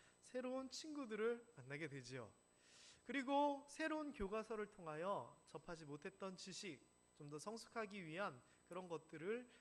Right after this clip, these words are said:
배우게 됩니다. 그리고 무엇보다 이런 것들을 만나고 시작하면서 새로운 마음을 가지게 되는 게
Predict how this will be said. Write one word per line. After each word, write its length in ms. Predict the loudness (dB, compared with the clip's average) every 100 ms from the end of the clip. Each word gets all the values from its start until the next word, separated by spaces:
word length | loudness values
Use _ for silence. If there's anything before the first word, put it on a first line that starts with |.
| -20 -14
배우게 420 | -4 -2 0 0 0
됩니다. 540 | -2 -4 -4 -6 -10 -20 -20 -20 -8
그리고 560 | -6 -2 0 0 -2 -4
무엇보다 720 | 4 4 4 0 4 4 2 -8 -20 -16 2
이런 420 | 10 10 8 2
것들을 480 | 0 0 0 2 2
만나고 560 | 0 0 0 2 0
시작하면서 920 | -2 0 -2 0 -4 -2 2 2 0 -6 -20 -20 -20 -20
새로운 840 | -10 -4 -2 0 2 0 -2 -8 -14 -18
마음을 800 | -12 -10 -6 -4 2 2 2 -4 -18 -20 -14
가지게 420 | -12 -8 -2 -2
되는 300 | -2 -4 -2
게 340 | 0 0 -2